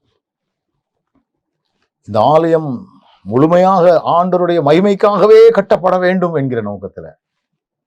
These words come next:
எந்த ஒரு தனி மனிதனுக்கும் அதனுடைய ம-, மகிமை பெயரக்கூடாது அப்படிங்கிற நோக்கத்துல ஆலயத்தை கட்ட கர்த்தர் ஒத்தாசை பண்ணினார்.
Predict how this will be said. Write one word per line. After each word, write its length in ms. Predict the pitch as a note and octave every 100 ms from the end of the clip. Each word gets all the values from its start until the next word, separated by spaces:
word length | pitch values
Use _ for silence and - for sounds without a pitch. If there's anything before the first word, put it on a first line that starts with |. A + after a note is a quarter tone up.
| _ _ _ _ _ -
எந்த 360 | G#2+ D#3+ F#3
ஒரு 200 | F#3+ F#3+
தனி 260 | F#3 C3+ F#3+
மனிதனுக்கும் 580 | G3 G3+ G#3 G#3 G#3+ A3
அதனுடைய 420 | G#3 G3+ F#3+ E3+
ம-, 160 | D3+ C3
மகிமை 340 | D3 F#3 F3+
பெயரக்கூடாது 800 | D3 D3+ F3+ F#3 F#3 G3 G3 G#3
அப்படிங்கிற 360 | F#3+ F#3 F3+ D#3+
நோக்கத்துல 520 | C3+ A2+ G2+ F2+ D#2 _ _ _ _ _ _ _ _ _
ஆலயத்தை 520 | - F#2 G#2+ G#2 G#2+ F#2+
கட்ட 340 | G2+ - A2+
கர்த்தர் 520 | - C#3 _ - D#3+
ஒத்தாசை 460 | C3+ A#2+ G#2 G#2 F#2+
பண்ணினார். 460 | - D#2 - -